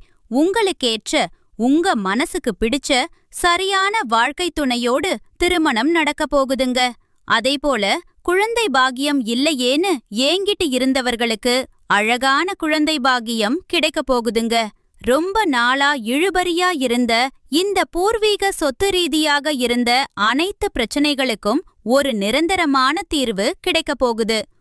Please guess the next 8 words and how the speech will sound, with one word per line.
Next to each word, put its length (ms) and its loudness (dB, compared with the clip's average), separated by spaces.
உங்களுக்கு 720 0
நியாயமாக 800 2
வரவேண்டிய 800 0
அந்த 340 2
பூர்வீக 600 0
சொத்து 520 -2
தானாகவே 880 0
உங்க 320 2